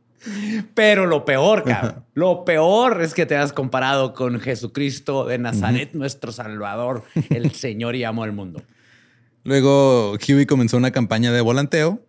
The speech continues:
Speaker 2: Enviaron novecientos mil volantes por correo titulados La Cruz de Oro. Hablaban de Standard Oil contra Huey Long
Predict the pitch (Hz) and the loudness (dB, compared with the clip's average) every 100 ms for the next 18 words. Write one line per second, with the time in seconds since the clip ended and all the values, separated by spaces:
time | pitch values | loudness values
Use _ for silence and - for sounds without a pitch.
0 | - 101 98 101 113 107 - 113 98 104 | -8 -4 -2 0 0 -2 -4 -4 -2 -4
1 | 92 95 101 107 110 104 113 110 104 104 | -6 -6 -4 -2 -2 -4 -4 -4 -4 -8
2 | - 113 113 120 110 107 156 _ _ 120 | -4 -4 -4 -4 -2 -2 -6 _ _ -8
3 | - 98 101 117 - 101 - 113 113 98 | -6 -4 -2 -4 -4 -6 -4 -4 -2 -4
4 | 78 - _ _ _ _ _ _ _ - | -6 -14 _ _ _ _ _ _ _ -10
5 | 95 101 117 120 120 131 - 113 117 117 | -4 0 2 2 2 0 0 0 0 2
6 | 120 135 123 113 120 - 117 107 107 | 2 0 -2 0 -2 -2 -2 0 -2